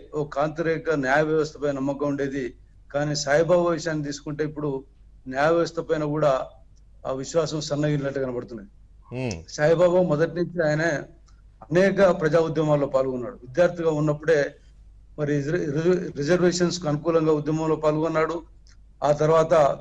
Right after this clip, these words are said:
Speaker 1: తొంభై రెండు, తొంభై మూడు ప్రాంతంలో జైల్లో ఉండే ఖైదీల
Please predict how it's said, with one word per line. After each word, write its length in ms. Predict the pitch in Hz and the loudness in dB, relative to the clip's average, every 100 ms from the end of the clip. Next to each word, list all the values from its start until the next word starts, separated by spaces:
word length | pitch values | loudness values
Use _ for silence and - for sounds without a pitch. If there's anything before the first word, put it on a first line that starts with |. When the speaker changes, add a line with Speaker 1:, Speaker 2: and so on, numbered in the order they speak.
| - - | -10 -6
Speaker 1:
తొంభై 440 | 147 165 170 165 | 2 4 4 2
రెండు, 260 | 156 160 156 | 0 -2 -2
తొంభై 300 | 143 156 160 | 0 0 2
మూడు 220 | 160 156 | 0 0
ప్రాంతంలో 720 | 156 151 147 151 151 143 139 - - - - - - | 0 0 0 0 2 2 0 -8 -20 -20 -20 -20 -10
జైల్లో 400 | 117 165 190 185 | 0 2 6 6
ఉండే 580 | 180 175 170 151 - - - - | 6 6 4 2 -4 -16 -20 -6
ఖైదీల 460 | 147 156 175 180 | 0 2 4 4